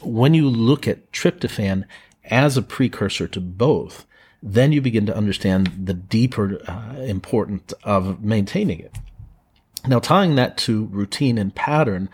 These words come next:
I think is a, is a pretty straightforward thing. When we look at foods that contain higher levels of tryptophan, um, you find that dairy is the number one.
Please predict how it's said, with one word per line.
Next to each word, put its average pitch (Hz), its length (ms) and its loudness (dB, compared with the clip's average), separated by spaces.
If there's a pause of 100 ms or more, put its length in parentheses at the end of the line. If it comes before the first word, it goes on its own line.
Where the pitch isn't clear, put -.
(200)
I 120 80 0
think 185 140 4
is 104 100 2
a, 104 120 0
is 110 180 0
a 110 60 -2
pretty 135 600 0
straightforward 87 800 -2
thing. 90 320 0 (880)
When 131 300 2
we 135 140 4
look 117 380 0
at 107 300 0 (840)
foods 170 540 0
that 113 220 -2
contain 113 800 0
higher 123 380 2
levels 101 340 0
of 95 100 -6
tryptophan, 101 640 -4 (440)
um, 131 180 0
you 135 100 2
find 175 220 4
that 117 160 0
dairy 110 340 4
is 104 140 0
the - 80 -2
number 92 300 0
one. 98 460 -4